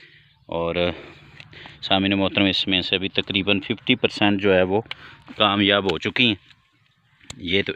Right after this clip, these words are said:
एक ये ग्राफ्ट है, इस पर एक ये ग्राफ्ट है और ये ग्राफ्ट है। ये देखें, माशाल्लाह से फ्लावर भी आ रहे हैं।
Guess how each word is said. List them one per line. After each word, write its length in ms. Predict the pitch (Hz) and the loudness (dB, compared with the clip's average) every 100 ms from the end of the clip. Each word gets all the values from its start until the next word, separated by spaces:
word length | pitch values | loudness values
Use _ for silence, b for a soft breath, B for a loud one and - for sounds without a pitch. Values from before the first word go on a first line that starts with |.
| 92 | 0
एक 240 | 92 - | 0 0
ये 300 | 87 107 113 - | 0 2 2 -2
ग्राफ्ट 340 | 101 101 101 - | -2 0 0 -2
है, 100 | 95 B B B B B - | -4 B B B B B -10
इस 100 | 90 | -4
पर 180 | - 92 | 0 0
एक 220 | 87 - | 0 -2
ये 180 | 85 110 | -2 0
ग्राफ्ट 420 | 107 98 95 - | 2 0 0 -4
है 80 | 92 B B _ _ b b b b | -8 B B _ _ b b b b
और 280 | - 78 76 | -10 -8 -6
ये 200 | 73 101 | 0 0
ग्राफ्ट 400 | 107 104 98 - | 2 0 0 -2
है। 100 | 92 b b b b _ b b b b _ | -12 b b b b _ b b b b _
ये 60 | 90 | -8
देखें, 260 | 87 82 95 | -6 -4 -2
माशाल्लाह 400 | 87 - 110 107 | 0 2 0 0
से 120 | 92 | 0
फ्लावर 360 | 95 87 92 | 2 2 0
भी 140 | 101 104 | 0 0
आ 80 | 92 | 2
रहे 160 | 90 | 0
हैं। 80 | 90 | -2